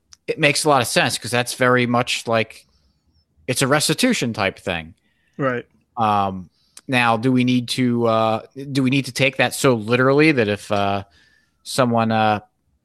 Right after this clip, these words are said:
Speaker 1: pokes your eye out, that you get to poke their eye out? No, but by kind of rejecting that idea, um, then you start to lose what,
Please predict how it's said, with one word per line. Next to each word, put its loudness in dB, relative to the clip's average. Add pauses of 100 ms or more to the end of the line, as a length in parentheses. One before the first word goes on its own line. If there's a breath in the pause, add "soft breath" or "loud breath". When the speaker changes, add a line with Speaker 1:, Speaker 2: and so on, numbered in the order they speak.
(360)
Speaker 1:
pokes 2
your 6
eye 4
out, 4
that -8
you -6
get 0
to -18
poke -2
their 2
eye 2
out? 0
No, -2 (100)
but 2 (1500)
by 2
kind -6
of -8
rejecting -2
that 0
idea, 0 (1500)
um, -2 (360)
then 2
you 0
start 0
to 0
lose 2
what, -4